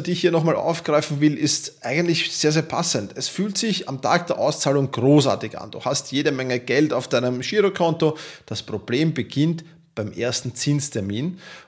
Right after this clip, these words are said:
Und der ist bei kognitiven Schulden leider Gottes nicht im Kalender eingetragen. Wenn du die Zinsen bei einem Kredit nicht bezahlst, meldet sich die Bank sehr, sehr schnell. Da brauchst du dir absolut keine Sorgen machen.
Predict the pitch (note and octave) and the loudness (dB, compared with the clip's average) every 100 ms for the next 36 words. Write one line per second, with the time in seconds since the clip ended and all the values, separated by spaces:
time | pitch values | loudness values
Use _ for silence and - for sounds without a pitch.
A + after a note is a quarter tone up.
0 | _ C#3+ C3+ D3 F3+ F#3 - A#2+ - G3+ | _ -4 0 2 2 0 0 -2 -2 -2
1 | A3 - C3 A#2+ F3 F3+ D3 G2+ G2 - | -2 -4 -4 -2 2 2 2 -2 -2 -2
2 | F#3+ D3 D3 E3 D#3 C#3+ D3 B2 B2 G#3 | 0 0 0 -2 -2 -4 -4 -2 0 2
3 | B3 - G2+ G#2+ E2+ D#2+ G2+ C#3 D3+ D3 | 0 -2 -6 -6 -4 -4 0 0 2 2
4 | - F#3+ G3+ G3+ A#2+ A2+ A#2+ A2+ A#3 C#4+ | 2 0 0 0 2 2 2 2 2 2
5 | C3 - A2 - G#2 D#3+ - A#2 C#3 E3 | 0 -2 -4 -4 -2 -2 0 0 0 0
6 | E3+ - G#2+ G2+ D3 - B2 A#2+ C#3+ C3 | -2 -2 0 0 0 -2 0 0 0 2
7 | A2 G#2+ - A#2+ C#3 B2 - C3 - D#3 | 2 2 -2 -4 -4 -2 0 0 0 0
8 | - D3+ C#3+ - F3 A#2 - - | 0 -2 0 0 0 0 -6 -8